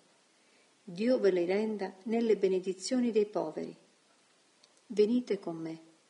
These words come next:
E subito li ha distribuiti a dei poverelli, che egli sapeva dove abitavano. E a noi che chiedevamo:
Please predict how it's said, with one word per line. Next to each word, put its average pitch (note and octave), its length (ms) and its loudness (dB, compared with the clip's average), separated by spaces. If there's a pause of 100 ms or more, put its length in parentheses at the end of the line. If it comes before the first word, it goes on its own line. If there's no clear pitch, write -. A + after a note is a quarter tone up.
(2000)
E A3+ 120 4
subito C#4 500 0
li F3+ 120 2
ha F#3 80 4
distribuiti G#3+ 720 0
a E3+ 80 2
dei F3+ 180 2
poverelli, E3+ 760 -2 (920)
che - 100 -4
egli G3+ 240 4
sapeva F#3 480 4
dove F3 240 0
abitavano. E3 720 -6 (1200)
E A3 120 0
a A3 60 4
noi D4+ 260 4
che G3 140 0
chiedevamo: D#3+ 840 0